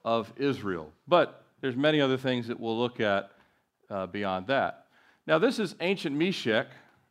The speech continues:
Um, if you look at different ancient maps, and I've looked at a bunch of 'em, uh, there's not a hundred percent agreement where Tubal was,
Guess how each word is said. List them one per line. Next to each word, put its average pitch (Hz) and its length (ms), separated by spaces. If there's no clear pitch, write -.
Um, 123 500
if 175 220
you 156 80
look 208 240
at 185 100
different 156 340
ancient 156 320
maps, 156 280
and 135 80
I've 143 160
looked 165 140
at 131 60
a 123 40
bunch 147 280
of 101 120
'em, 120 120
uh, 135 440
there's 135 400
not 170 320
a 190 60
hundred 175 240
percent 156 240
agreement 135 500
where 127 500
Tubal 135 560
was, 131 580